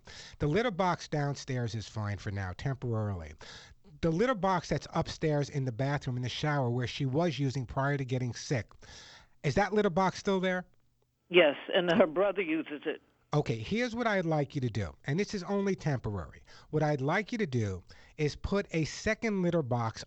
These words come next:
Speaker 1: up in that shower area, a few feet away or as far away as you can get it from the other litter box that they used to use together.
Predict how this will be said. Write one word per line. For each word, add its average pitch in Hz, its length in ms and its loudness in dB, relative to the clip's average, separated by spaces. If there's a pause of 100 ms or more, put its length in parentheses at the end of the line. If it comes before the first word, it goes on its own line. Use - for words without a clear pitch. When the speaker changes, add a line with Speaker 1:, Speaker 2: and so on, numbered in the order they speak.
(100)
Speaker 1:
up 175 180 0
in 180 140 2
that 160 200 0
shower 123 500 0
area, 95 440 -2 (300)
a 127 80 0
few 208 340 -2
feet 180 320 0
away 127 300 2
or 123 80 0
as 120 100 -2
far 180 240 0
away 160 240 2
as 139 140 -4
you 143 40 -6
can 131 100 -4
get 127 180 -2
it 127 80 -2
from 127 120 -6
the 123 140 -4
other 131 180 0
litter 117 220 0
box 98 380 -4
that 110 180 -4
they 113 60 -4
used 113 260 -2
to 113 80 -6
use 110 220 -2
together. 101 440 -4